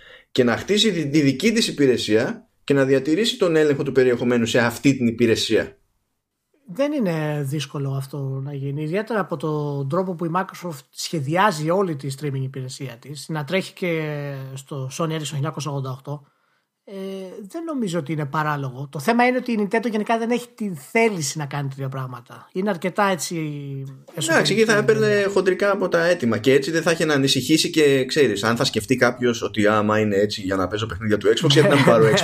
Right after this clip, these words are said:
Speaker 1: να
Speaker 2: αλλά
Speaker 1: πάρω Switch.
Speaker 2: Αλλά να σου πω κάτι. Το, το να γίνει αυτό στην E three, ενώ λείπει η Sony, θα είναι η καλύτερη E three όλων των εποχών. Εγώ αυτό περιμένω. Θα, θα είναι, θα, θα γίνει χαμός, θα είναι απίστευτο.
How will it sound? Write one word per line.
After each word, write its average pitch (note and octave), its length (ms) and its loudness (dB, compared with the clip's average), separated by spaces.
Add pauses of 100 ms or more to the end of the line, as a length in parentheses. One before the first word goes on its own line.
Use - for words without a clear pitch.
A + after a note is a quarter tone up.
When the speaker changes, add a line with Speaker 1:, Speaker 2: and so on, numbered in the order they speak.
Speaker 1:
να - 60 6
Speaker 2:
αλλά A2 160 4
Speaker 1:
πάρω G#2 260 4
Switch. - 400 -4 (840)
Speaker 2:
Αλλά F#3+ 280 6
να F3+ 100 2
σου F3 140 -4
πω E3+ 200 0
κάτι. E3 300 -4 (440)
Το, D#3 720 0
το E3+ 140 0
να D#3+ 120 0
γίνει G3+ 360 2
αυτό F3+ 600 0 (840)
στην D#3 360 -4
E D3 140 -8
three, F3 280 0 (580)
ενώ E3+ 260 2
λείπει G#3+ 300 0
η E3+ 60 0 (100)
Sony, D3 380 -4 (400)
θα E3+ 200 0
είναι F3+ 160 4
η A3+ 60 2
καλύτερη G3 460 2
E F3 40 -6
three G3 40 -2
όλων A3 140 0
των G#3 100 -4
εποχών. F3 500 -2
Εγώ D3+ 220 0
αυτό G#3+ 200 0
περιμένω. C#3 440 -4 (500)
Θα, G#3+ 140 2 (340)
θα A3 160 4
είναι, B3+ 360 4
θα, B3 360 -4
θα F#3+ 120 -2
γίνει A#3 220 0
χαμός, G3+ 340 2
θα F#3+ 100 2
είναι A3 100 0
απίστευτο. F#3 420 -4